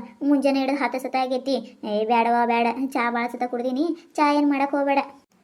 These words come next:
ಅಯ್ಯ, ಸ್ವಲ್ಪ ಸ್ವಲ್ಪ ಮಾಡ್ತಿದ್ದೆ ಅಲ್ಲ. ಅಲ್ಲ ಕವಿತಕ್ಕ, ಏ, ನಾವೇನ್ ನಾಚ್ತೇವೇನ?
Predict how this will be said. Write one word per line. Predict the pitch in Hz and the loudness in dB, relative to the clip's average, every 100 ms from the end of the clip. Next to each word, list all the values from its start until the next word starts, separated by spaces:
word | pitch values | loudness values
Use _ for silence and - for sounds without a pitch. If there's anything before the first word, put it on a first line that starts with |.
| - | -2
ಅಯ್ಯ, | 269 269 247 233 233 - - | 2 6 6 6 2 -6 2
ಸ್ವಲ್ಪ | 330 330 | 2 4
ಸ್ವಲ್ಪ | 494 494 | 2 4
ಮಾಡ್ತಿದ್ದೆ | 370 370 370 381 | 0 0 4 4
ಅಲ್ಲ. | 349 247 - _ _ _ 240 | 4 2 -6 _ _ _ -2
ಅಲ್ಲ | 359 240 240 | 2 4 2
ಕವಿತಕ್ಕ, | 247 254 - 214 - 285 | 2 0 0 -2 -4 -2
ಏ, | 285 285 | 0 2
ನಾವೇನ್ | 320 370 | 0 2
ನಾಚ್ತೇವೇನ? | 359 415 440 330 320 | 2 2 4 4 4